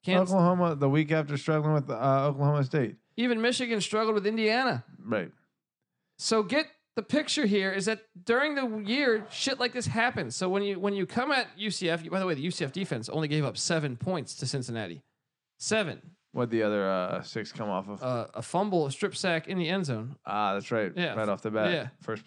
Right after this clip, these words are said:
Speaker 2: second play of the game. Um, why is it that, and this is it, really, the only, the only team that's on the bubble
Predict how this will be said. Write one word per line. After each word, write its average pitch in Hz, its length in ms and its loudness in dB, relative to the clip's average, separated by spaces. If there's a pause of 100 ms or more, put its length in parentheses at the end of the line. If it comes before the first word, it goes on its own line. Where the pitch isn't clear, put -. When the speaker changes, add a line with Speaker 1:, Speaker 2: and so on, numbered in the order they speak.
Speaker 2:
second 110 260 -6
play 107 120 -4
of 104 60 -4
the 98 80 -8
game. 107 240 -4 (640)
Um, 123 480 0 (960)
why 160 460 4
is 143 160 2
it 98 160 -4 (760)
that, 120 240 0
and 123 120 0
this 160 200 0
is 117 180 -4
it, 104 220 -2 (120)
really, 98 340 -4 (720)
the 127 300 2 (140)
only, 139 540 2 (580)
the 135 200 4
only 196 520 2
team 147 520 2 (420)
that's 117 220 0
on 143 160 4
the 160 80 2
bubble 107 480 2